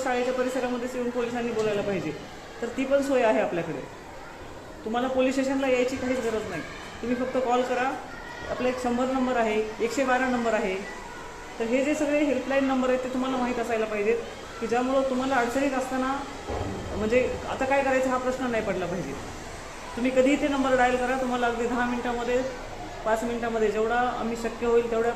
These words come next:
फास्ट तिथे पोहोचण्याचा प्रयत्न करतो. आणि त्यामुळं तुम्ही अजिबात एकटे नाही आहात, पोलीस तुमच्यासोबत आहेत,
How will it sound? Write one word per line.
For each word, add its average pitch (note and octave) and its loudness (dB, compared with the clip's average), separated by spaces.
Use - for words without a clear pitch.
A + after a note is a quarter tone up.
फास्ट A3+ 0
तिथे A3+ -4
पोहोचण्याचा G#3+ 0
प्रयत्न G#3 -4
करतो. G3+ -6
आणि A3 0
त्यामुळं A3+ 4
तुम्ही B3+ 2
अजिबात A#3+ 0
एकटे A3+ 0
नाही G#3+ 0
आहात, F#3 -2
पोलीस A3+ 0
तुमच्यासोबत A3 -2
आहेत, G#3+ 0